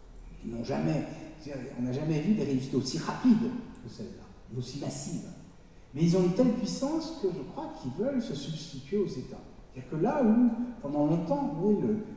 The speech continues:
les, les industriels étaient très liés aux États, au fond, c'est les États qui défendaient leurs propres industriels, là, on a quelque chose d'autre. Des industries qui veulent assumer, à la place des États,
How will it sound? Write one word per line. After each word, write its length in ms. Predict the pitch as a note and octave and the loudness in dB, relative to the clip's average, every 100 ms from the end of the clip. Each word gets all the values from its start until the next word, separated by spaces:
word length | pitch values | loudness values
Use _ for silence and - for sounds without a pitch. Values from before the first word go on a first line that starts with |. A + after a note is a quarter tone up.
| - | -6
les, 220 | C3 A#2+ - | -4 -4 0
les 160 | B2+ | -2
industriels 640 | C#3+ C3 B2+ C3 C3 A3+ A3+ | 0 -2 -4 -6 2 6 6
étaient 260 | E3 - | 4 0
très 200 | - G3 | 0 2
liés 260 | E3+ E3+ G3 | 4 8 10
aux 100 | E3+ | 10
États, 340 | D#3 - C#4 | 8 2 0
au 60 | A#3+ | -4
fond, 140 | - | -4
c'est 140 | E3 B2+ | -4 0
les 180 | B2 B2+ | 0 0
États 220 | A#2+ G3+ | 0 -2
qui 200 | - G#2+ | -2 -4
défendaient 340 | A#2 C3 C#3 | -6 -4 -4
leurs 100 | D3 | -4
propres 380 | B2+ - - B2+ | -8 -12 -12 -8
industriels, 520 | B2+ A2+ - C#3 C#4 - - - - | -6 -8 -8 -6 -6 -8 -12 -16 -12
là, 120 | G#3 B3 | -2 0
on 40 | |
a 60 | F#3 | 2
quelque 180 | F#3 F3 | 0 0
chose 220 | G3+ - | -2 -2
d'autre. 160 | E3 - - - - - - - - - - - - - | -4 -8 -12 -16 -18 -20 -20 -20 -20 -20 -20 -20 -20 -16
Des 140 | D#3+ D#3 | -8 -2
industries 340 | D3+ D3 - C#4 - | -2 -2 -6 -6 -6
qui 60 | D#3+ | -2
veulent 340 | E3+ B3+ C#4 - - - | 2 2 2 -2 -8 -6
assumer, 680 | G#3+ - E3 D#3 A#3+ - A3+ | -4 -4 -4 -2 -2 -4 -2
à 60 | |
la 100 | A#3 | -2
place 300 | G#3+ G#3+ E3+ | 0 -2 -2
des 180 | C#3 B2+ | -4 -4
États, 300 | A#2+ - A2+ | -6 -6 -8